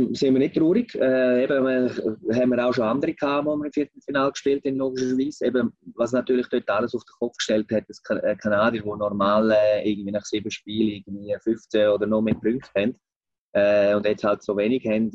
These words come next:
wie noch nie, oder wie schon lange nicht mehr, weiss auch nicht, wie noch nie. Äh, d-, das hat natürlich, es hat dort viele, viele komische Resultate gegeben, wa-, was, äh, was jetzt für uns eigentlich egal ist, sondern, äh, für uns ist gut, wir, es ist schon so, wie ich gesagt habe, es wird dann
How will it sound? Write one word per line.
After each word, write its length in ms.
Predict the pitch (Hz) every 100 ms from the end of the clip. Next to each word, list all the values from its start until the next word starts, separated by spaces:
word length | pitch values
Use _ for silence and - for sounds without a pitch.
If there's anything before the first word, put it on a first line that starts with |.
| 98
wie 180 | 104 104
noch 140 | 104
nie, 280 | 113 143 120 - _ - - -
oder 260 | 107 113 117
wie 120 | 127
schon 180 | 135 113
lange 220 | 110 147
nicht 140 | 127
mehr, 120 | 123 110
weiss 220 | 104 95
auch 80 | 101
nicht, 120 | 104
wie 80 | 104
noch 120 | 98
nie. 220 | 82 90 _ -
Äh, 400 | 98 98 98 95
d-, 380 | - - - - -
das 140 | 107
hat 100 | 110
natürlich, 440 | 107 101 107 104 - _ _ _ _
es 140 | - 107
hat 160 | 95
dort 260 | 107 101 98
viele, 540 | 101 107 107 104 95 -
viele 180 | 98 110
komische 420 | - - - 110
Resultate 560 | 104 - - 98 95 -
gegeben, 240 | 95 95 - _ _ -
wa-, 280 | 120 - 113
was, 280 | 117 110 113
äh, 580 | 110 110 107 107 101 - 90 98 - - 104
was 180 | 110 113
jetzt 380 | 107 - - _ _ -
für 80 | 107
uns 180 | 127
eigentlich 240 | 110 127 123
egal 320 | 120 - 202
ist, 120 | 165 -
sondern, 320 | 143 143 139 135
äh, 200 | 131 127
für 100 | 135
uns 200 | 147 135
ist 120 | -
gut, 200 | 156 156
wir, 220 | 151 135 _ _ _ -
es 180 | - 143
ist 100 | 139
schon 140 | 160
so, 120 | 151
wie 60 | 147
ich 120 | 131
gesagt 260 | 127 123 135
habe, 40 |
es 140 | 120
wird 160 | 123 120
dann 180 | 123